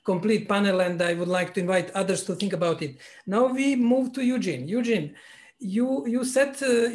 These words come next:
initially this very interesting discussion. There are many threads that you can pick, uh, from this discussion and comment. Uh, personally, I would like to hear your view on this interplay between policy and technology, security by design,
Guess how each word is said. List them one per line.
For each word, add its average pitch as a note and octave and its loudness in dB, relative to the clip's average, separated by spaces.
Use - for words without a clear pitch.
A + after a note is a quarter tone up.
initially A#3 2
this G#3+ -2
very G3+ 0
interesting F#3 -4
discussion. D#3+ -8
There G3+ 0
are G#3+ 0
many A3 0
threads G#3 0
that F3 -6
you G3 -4
can F#3 -6
pick, F#3+ -8
uh, F3+ 2
from F3 -4
this F#3 -2
discussion E3+ -6
and E3+ -6
comment. F3+ -2
Uh, F3+ 0
personally, C#4 2
I - 0
would C4 0
like C#4 2
to B3+ -2
hear C4 0
your A#3+ 2
view G3 2
on G3 2
this A#3+ -2
interplay A3 2
between G3+ -2
policy B3+ -2
and G#3+ -2
technology, F#3+ -2
security A3+ -4
by F#3 -4
design, F3 -4